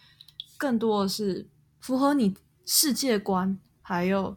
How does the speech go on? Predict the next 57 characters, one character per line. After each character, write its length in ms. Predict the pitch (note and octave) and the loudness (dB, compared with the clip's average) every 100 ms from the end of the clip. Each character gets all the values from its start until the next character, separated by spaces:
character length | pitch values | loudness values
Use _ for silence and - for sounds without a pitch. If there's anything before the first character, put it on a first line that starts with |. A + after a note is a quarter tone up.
| - - | -12 -2
你 120 | F#3+ | 0
生 280 | - A#3+ A#3+ | 4 2 4
活 160 | F#3+ | 2
习 240 | F#3 - F3 | 0 -2 -4
惯 200 | F#3+ E3+ | -4 -6
的 100 | F#3+ | -8
学 220 | - G3 | -10 -10
校 260 | - G3 | -8 -10
嘛。 220 | - - G3 _ _ _ _ _ _ _ _ - | -12 -16 -18 _ _ _ _ _ _ _ _ 0
德 120 | A3 | 2
州 140 | B3 | 2
大 160 | C4 A3+ | 2 2
学 160 | F#3+ | 2
为 140 | F3+ G3+ | 0 0
什 100 | G3 | 0
么 100 | F3 | 0
会 160 | G3+ | -2
被， 140 | G3 - - - | -4 -10 -14 -2
被 140 | A#3 | 0
我 80 | F#3 | 0
列 180 | G#3 G3 | 2 2
入 180 | G3 | 2
第 260 | F#3+ F3+ F#3 | 0 0 0
一 40 | |
个 140 | F#3 F3 | 0 -6
考 200 | - - | -8 -8
量， 180 | - G#3 | -8 -8
就 100 | G#3+ | -6
是 180 | A#3 - | -6 -2
因 220 | F#3+ G3 | 0 0
为 280 | G3 F#3 - _ _ _ | -2 -6 -12 _ _ _
它 500 | - D4 D4 D4+ D#4 - _ _ - | -4 -2 0 0 -4 -14 _ _ -2
的 100 | A3+ | 0
校 280 | - B3 G3+ | 6 6 6
园 220 | E3 F3+ | 0 -6
不 180 | - D#3+ | -8 -10
大， 340 | - F3+ - _ _ _ _ _ _ _ _ _ _ | -6 -6 -8 _ _ _ _ _ _ _ _ _ _
我， 240 | G3+ G3 - | -6 -4 -4
我 120 | G#3 | -4
喜 200 | G#3 G3+ | -4 -2
欢 240 | F#3+ G#3 G#3 | 0 2 0
比 80 | |
较 160 | F3+ G3 | 0 0
小 280 | G3 - F3 | -2 -4 -4
一 40 | |
点 140 | F#3 F#3+ | -6 -8
的 80 | |
校 320 | F#3+ - - - | -10 -8 -10 -14
园， 160 | - - _ _ | -20 -20 _ _
我 100 | - | -6
喜 100 | G3+ | -2
欢 160 | G#3+ G#3 | 2 2
校 240 | G#3 A#3 | 4 4
园 140 | F#3+ F3+ | 4 0
附 180 | G#3+ G3 | -2 -4
近 240 | G3+ F#3+ | 0 0
是 400 | F#3+ A3 F#3+ | 0 -2 -2